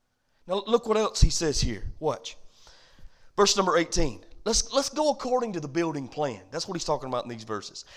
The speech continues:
"Let no one deceive himself. If anyone among you seems to be wise in this age, let him become a fool, that he may become wise. For the wisdom of this world is foolishness." If you believe it, say amen.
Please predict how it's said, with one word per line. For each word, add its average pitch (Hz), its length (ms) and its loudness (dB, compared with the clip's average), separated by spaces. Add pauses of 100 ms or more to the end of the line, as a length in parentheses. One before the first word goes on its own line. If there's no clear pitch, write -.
"Let 190 200 2
no 240 200 4
one 285 280 0
deceive 214 380 -4
himself. 127 420 -4 (220)
If 165 200 -2
anyone 294 380 -2
among 208 320 0
you 156 120 -8
seems 185 320 -6
to 156 100 -14
be 151 100 -10
wise 190 760 2 (260)
in 170 160 -2
this 147 300 -4
age, 196 420 -2
let 170 180 0
him 165 180 -6
become 196 460 -4
a 131 120 -6
fool, 233 580 -8 (220)
that 170 100 -2
he 202 160 -6
may 175 160 4
become 156 380 -4
wise. 175 320 2
For 139 80 -12
the 139 80 -8
wisdom 233 320 -4
of 208 100 -6
this 202 180 -6
world 139 440 -2 (260)
is - 220 -8
foolishness." 135 520 -8
If - 80 -20
you 131 60 -14
believe 127 260 -10
it, - 80 -20
say 110 180 -8
amen. 107 260 -12